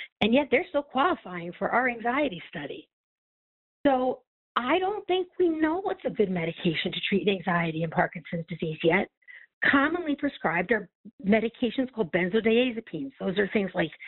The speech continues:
Xanax and Valium and everything. And for sure, they do help anxiety, but they're, they have their own issues. Um, you know,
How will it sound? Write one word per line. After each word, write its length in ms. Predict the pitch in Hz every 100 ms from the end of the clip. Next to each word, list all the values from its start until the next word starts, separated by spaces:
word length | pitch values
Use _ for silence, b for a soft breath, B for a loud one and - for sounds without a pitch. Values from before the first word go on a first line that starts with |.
| B B B
Xanax 480 | 175 190 175 170 165 -
and 140 | 240 202
Valium 440 | 160 165 165 185
and 160 | - 233
everything. 500 | 247 240 - - 202 B B B B -
And 140 | 269
for 100 | 320
sure, 340 | - - - 196
they 140 | 214
do 220 | 170 330 202
help 220 | 285 220
anxiety, 640 | 175 226 269 202 - 165 180 B B -
but 180 | 370 -
they're, 240 | 330 349 -
they 100 | 320
have 180 | 285 294
their 140 | 277
own 160 | 277 294
issues. 500 | 311 - 190 156 180 - -
Um, 280 | 214 226 220 -
you 140 | 240 254
know, 280 | 202 202